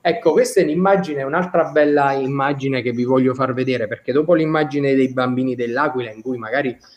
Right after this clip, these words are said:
abbiamo capito come effettivamente, eh, lo spazio condiziona il benessere delle persone, anche qui lo stesso discorso. È uno studio che è, è stato redatto dall'Università di Salford, un'università inglese,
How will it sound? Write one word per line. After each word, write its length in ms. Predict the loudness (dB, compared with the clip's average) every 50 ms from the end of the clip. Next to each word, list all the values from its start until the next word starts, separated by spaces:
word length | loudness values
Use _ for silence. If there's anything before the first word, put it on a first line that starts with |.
| _ _ _ _ _
abbiamo 480 | -8 -8 -4 0 0 0 2 0 -2
capito 500 | -2 -2 -4 -2 2 2 2 2 2 0
come 560 | 0 0 -2 -2 -2 -4 -4 -4 -6 -8 -12 _ _ _ _ _ _ _
effettivamente, 1300 | -6 -6 -4 -2 -2 -4 -2 0 0 2 2 2 2 2 2 2 0 0 2 2 2 2 0 -2 -6 -10
eh, 640 | -10 -10 -8 -8 -8 -8 -8 -8 -8 -8 -8 -6
lo 160 | -4 -4 -4 -4
spazio 580 | -4 -6 -6 -2 0 0 0 0 -2 -4 -4
condiziona 600 | -2 -2 0 0 -2 -4 -4 -4 0 2 2 2 _ _ _ _ -2 0 0 0 0 0 -2 -2 -4 -6
il 140 | -6 -6 -2
benessere 680 | -2 -2 0 0 0 -2 -2 -4 -2 -2 0 0 2 2
delle 240 | 4 4 4 4
persone, 640 | 6 4 4 2 0 -4 -2 -2 -2 0 0 -2 -2
anche 380 | 0 0 0 2 2 2 0 0
qui 160 | 2 2 4
lo 120 | 4 4
stesso 380 | 2 2 0 -2 0 2 2 2
discorso. 800 | 2 2 0 -4 -6 -2 0 0 0 0 -4 -8 -10 -10 -10 -10 _ -20 -20 -14 _
È 60 | 0
uno 200 | 0 2 2 2
studio 300 | 0 -2 -6 -4 0 2
che 220 | 2 2 2 0 -4
è, 320 | -6 -6 -4 -4 -4 -6 -6
è 100 | -8 -10
stato 360 | -6 -2 0 0 2 2 0
redatto 400 | 2 2 2 2 2 0 -2 -2
dall'Università 800 | -2 0 0 0 0 0 0 -2 -2 -2 -4 -2 0 2 2
di 120 | 2 2 0
Salford, 600 | 0 -2 -4 -4 -6 -6 _ 0 0 0 0 -2
un'università 640 | -6 -8 -10 -10 -10 -10 -10 -10 -10 -10 -6 -6 -6
inglese, 720 | -4 -6 -6 -6 -6 -6 -6 -8 -8 -6 -6 -6 -6 -6